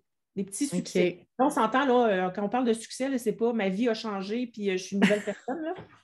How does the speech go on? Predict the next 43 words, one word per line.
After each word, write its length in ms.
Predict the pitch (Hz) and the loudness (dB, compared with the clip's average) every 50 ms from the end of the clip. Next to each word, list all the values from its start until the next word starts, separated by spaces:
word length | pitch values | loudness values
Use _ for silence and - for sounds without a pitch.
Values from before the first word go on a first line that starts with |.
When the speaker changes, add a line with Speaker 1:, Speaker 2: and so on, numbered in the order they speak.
| _ _ _ _ - | _ _ _ _ -2
Speaker 2:
<laughs> 500 | 440 480 440 370 226 247 - - 226 226 | 0 0 2 2 0 -2 -2 -2 0 2
Speaker 1:
On 80 | 339 | 4
n'est 80 | 254 226 | 4 4
Speaker 2:
C'est 60 | 208 214 | 4 2
Speaker 1:
pas 100 | 220 208 | 2 2
Speaker 2:
ça. 80 | 214 | 2
Speaker 1:
là. 180 | 214 247 - - - _ _ _ _ | 2 0 -2 -6 -14 _ _ _ _
<laughs> 600 | 262 - - 285 285 - 185 - - 175 165 190 | -16 -8 -8 -8 -8 -8 -10 -10 -8 -4 -2 2
Mais 260 | 170 214 214 214 - - | 2 2 2 2 -4 -6
des 60 | 208 208 | -6 -2
petits 340 | - 247 247 - - 320 | -2 -2 -2 -2 -6 -8
succès 380 | 320 - - 240 - - 262 262 | -8 -6 -8 -8 -4 -2 -2 0
rapides 640 | 254 240 220 226 - 247 247 262 233 196 180 185 - _ _ _ _ _ - | 2 2 0 0 0 0 0 0 -2 -4 -6 -8 -12 _ _ _ _ _ -4
avec 500 | 190 196 185 196 208 220 214 214 - - | -2 0 2 2 2 2 0 -4 -12 -12
de 100 | - 185 | -4 -2
la 120 | 202 196 190 | 0 0 2
mise 200 | 202 226 233 247 | 2 0 0 0
en 140 | 233 226 | 0 -2
action 320 | 226 208 208 - - 233 240 | -2 -4 -6 -4 -2 -2 -2
rapide, 640 | 220 214 214 196 - 233 226 247 226 202 175 170 170 _ _ _ _ _ _ _ _ _ | 0 -2 -4 -4 -4 -4 -4 -4 -4 -6 -8 -10 -10 _ _ _ _ _ _ _ _ _
euh, 480 | 180 185 180 175 175 175 180 180 175 170 170 - | -2 0 2 2 2 2 0 0 -2 -4 -6 -6
de 140 | 170 180 190 | -4 -4 -2
pas 180 | 180 - 226 240 | 0 0 0 0
être 100 | 214 196 | 0 -2
dans 160 | 208 196 185 | -4 -4 -2
la, 200 | 185 180 175 175 | -2 -2 -2 -2
trop 240 | 180 - - 240 233 | -4 -8 -8 -6 -4
dans 120 | 226 202 | -4 -4
la 100 | 190 185 | -4 -6
passivité. 720 | 185 - 220 202 202 - - 196 190 185 - - 208 233 - _ _ _ _ _ _ _ _ _ _ _ _ | -4 -4 -4 -4 -4 -8 -8 -10 -10 -10 -8 -10 -12 -12 -12 _ _ _ _ _ _ _ _ _ _ _ _
Speaker 2:
Mhm. 460 | 196 190 196 190 214 214 214 202 190 196 - _ _ | 0 0 2 4 4 4 4 4 2 -2 -10 _ _
Speaker 1:
Avec 220 | 202 196 202 208 202 | 0 0 0 2 2
des 120 | 220 214 | 0 -2
petits, 520 | 202 - - - - 262 262 262 262 - _ _ _ _ _ _ _ _ - | -2 -4 -8 0 4 4 4 4 2 -2 _ _ _ _ _ _ _ _ -2
des 160 | 190 208 220 | 0 0 0
petits 200 | 214 - - 233 | 0 -4 -4 -2
bouts 300 | 214 233 254 269 269 262 | 0 2 2 4 4 2
des, 160 | 214 220 214 | 2 0 0
de 240 | 190 - 190 208 202 | -2 0 2 2 2
trucs 320 | 185 - - 233 233 233 - | 2 0 -2 -2 -2 -2 -4
où 40 | 208 | -4
on 100 | 196 190 | -2 -2
apprend, 400 | 185 190 190 - - 202 208 | -2 -4 -6 -6 -6 -6 -6